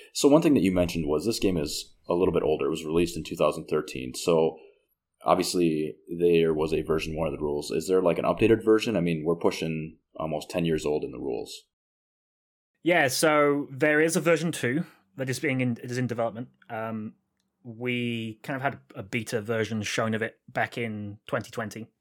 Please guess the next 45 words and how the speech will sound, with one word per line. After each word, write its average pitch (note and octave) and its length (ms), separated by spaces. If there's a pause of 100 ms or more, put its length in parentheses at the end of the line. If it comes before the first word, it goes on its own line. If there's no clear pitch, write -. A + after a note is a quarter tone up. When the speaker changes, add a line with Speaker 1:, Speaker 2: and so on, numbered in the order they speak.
(120)
Speaker 2:
um, G#2+ 240
via A2+ 320
the, G#2+ 400 (480)
the A#2+ 60
Skirmish A#2 360
Sengen A2+ 260
sort - 140
of - 180 (160)
Facebook G#2+ 340
group. G2+ 280 (400)
Uh, B2+ 240
Radio D#3 180
Dish D3 240
Dash D3 160
has B2+ 120
been A#2+ 100
busy B2+ 320
in, A#2+ 120
in B2+ 200
the A#2+ 80
intervening B2 400
years A#2 260
doing A2+ 540 (100)
the A2 680 (460)
Ultra C#3 300
Combat D#3+ 520 (100)
range, D#3+ 300
I D3 60
believe D3+ 240
it's E3 120
called. D#3+ 360 (100)
I'll A#2 120
have A#2 140
to A2 100
double - 180
quickly - 200
check, - 200
check - 160
this - 140
now. G2 240
Speaker 1:
Yeah, G2 160
that's D2 200
it. - 140
Speaker 2:
But C#3+ 80
basically, C3+ 720